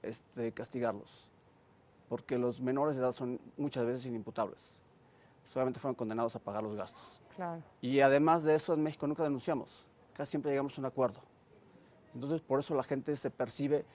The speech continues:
Speaker 1: impune y creo que la violencia aquí está siendo un mal ejemplo. Creo que todos vemos la violencia como algo natural.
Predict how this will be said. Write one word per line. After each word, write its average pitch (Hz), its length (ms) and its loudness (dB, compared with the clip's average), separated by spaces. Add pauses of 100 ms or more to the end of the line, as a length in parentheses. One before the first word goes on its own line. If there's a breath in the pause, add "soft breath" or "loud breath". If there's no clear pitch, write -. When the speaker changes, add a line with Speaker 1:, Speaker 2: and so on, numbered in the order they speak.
(220 soft breath)
Speaker 1:
impune 151 640 0 (340)
y 131 220 -2
creo 147 280 2
que - 80 -2
la 156 100 4
violencia 131 420 0
aquí - 140 -8
está 135 180 -8
siendo 131 520 -2
un 139 260 -2
mal 131 160 2
ejemplo. 127 460 -4 (400 loud breath)
Creo 147 140 -4
que 160 80 -6
todos 160 300 2
vemos 143 480 -2
la 123 140 -2
violencia 127 300 -4
como 127 180 -2
algo 127 140 -2
natural. 117 480 -4